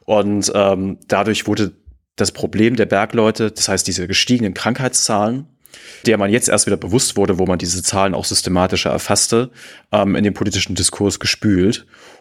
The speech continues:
Und Ende der vierziger Jahre wurden dann schon die Grundsteine dafür gelegt, die, sagen wir, den Rechtsrahmen zu verschärfen, dass mehr Leute in den Genuss auch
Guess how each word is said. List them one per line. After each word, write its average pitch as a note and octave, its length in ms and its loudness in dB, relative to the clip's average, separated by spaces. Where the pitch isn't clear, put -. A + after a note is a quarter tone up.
Und G2 640 0
Ende G#2 200 -2
der G#2 80 4
vierziger A2+ 360 0
Jahre G2+ 240 2
wurden G2 200 0
dann G#2 140 2
schon - 140 -4
die F#2+ 80 -2
Grundsteine G#2+ 520 0
dafür A2 280 0
gelegt, F#2+ 480 -2
die, F#2 420 0
sagen G#2 80 2
wir, F#2 40 2
den F#2 120 0
Rechtsrahmen G2 640 0
zu - 140 -6
verschärfen, G2 640 0
dass G2 220 0
mehr G2+ 260 2
Leute G2+ 340 0
in F#2 100 -2
den F#2 80 0
Genuss G2 340 -2
auch - 400 0